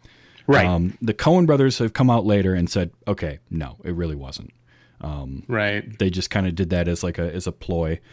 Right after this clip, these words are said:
Speaker 2: However, the, uh,
Speaker 1: Mm-hmm.
Speaker 2: the wood chipper thing is actually based on some truth. There was, uh, a little bit of truth behind that story,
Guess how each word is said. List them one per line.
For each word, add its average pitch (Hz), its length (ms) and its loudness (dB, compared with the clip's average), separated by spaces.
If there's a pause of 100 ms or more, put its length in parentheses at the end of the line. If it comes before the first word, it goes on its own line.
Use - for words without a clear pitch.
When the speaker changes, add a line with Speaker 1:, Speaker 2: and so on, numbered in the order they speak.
(160)
Speaker 2:
However, 120 640 4 (320)
the, 104 420 2
uh, 95 40 2 (320)
Speaker 1:
Mm-hmm. 85 100 -10
Speaker 2:
the 98 80 2
wood 120 180 2
chipper 104 280 -2
thing 92 380 0
is 104 260 0
actually 104 440 0
based 90 360 -2
on 90 120 0
some 85 160 -6
truth. 90 420 -6 (260)
There 87 120 -2
was, 92 640 -2 (220)
uh, 80 480 -4
a 95 80 -6
little 95 240 2
bit 95 120 0
of 90 100 -2
truth - 240 -6
behind 92 320 -2
that - 180 -6
story, 101 640 -2